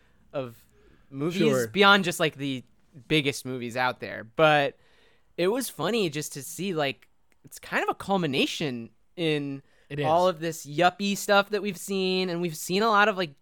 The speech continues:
Speaker 1: Trump-esque stuff, like, and this was sort of an amazing meta version of all that.
Speaker 3: You have to,
Speaker 1: So
Speaker 3: like, put it in perspe-, I had to really put it in perspective of the time to not think, "Oh, they're doing a Trump thing."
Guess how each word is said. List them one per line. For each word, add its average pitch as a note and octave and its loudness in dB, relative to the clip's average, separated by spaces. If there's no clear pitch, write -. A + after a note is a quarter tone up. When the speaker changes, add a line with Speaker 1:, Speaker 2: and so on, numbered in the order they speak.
Speaker 1:
Trump-esque E3+ 0
stuff, F#3+ 2
like, D#3+ 0
and F3+ 0
this G#3+ 0
was B3+ -6
sort B3 2
of G3+ -2
an G3 -6
amazing F3+ -2
meta F3 2
version D#3+ -2
of C3 -6
all A#2 -4
that. A2+ -6
Speaker 3:
You F#3+ -10
have D4 -2
to, - -2
Speaker 1:
So C#3 0
Speaker 3:
like, G3 -2
put F3+ -8
it D3+ -10
in C#3+ -10
perspe-, C#3+ -12
I E3 -6
had G3 -8
to F#3 -12
really D3+ -10
put D#3 -12
it C#3+ -14
in C#3 -14
perspective C3+ -12
of B2 -14
the A#2+ -14
time B2+ -14
to C#3+ -12
not C#3 -8
think, C#3+ -10
"Oh, C#3 -6
they're A2+ -14
doing A2 -14
a G2 -16
Trump G#2+ -16
thing." A#2 -12